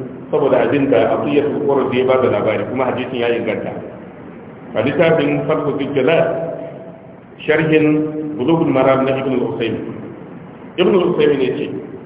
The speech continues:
yana daga cikin fa'idar da muke samu game da hadisin Atiyatul Qurdi,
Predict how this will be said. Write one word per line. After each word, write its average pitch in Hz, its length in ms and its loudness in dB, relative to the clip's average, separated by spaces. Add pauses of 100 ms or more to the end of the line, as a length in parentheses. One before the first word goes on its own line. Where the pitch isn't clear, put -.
(400)
yana 180 320 4
daga 151 240 4
cikin 160 240 -2
fa'idar 170 320 0
da 143 80 0
muke 135 320 -4
samu 139 320 2
game 120 240 2
da 120 400 2
hadisin 135 540 -2
Atiyatul 139 580 0
Qurdi, 131 380 4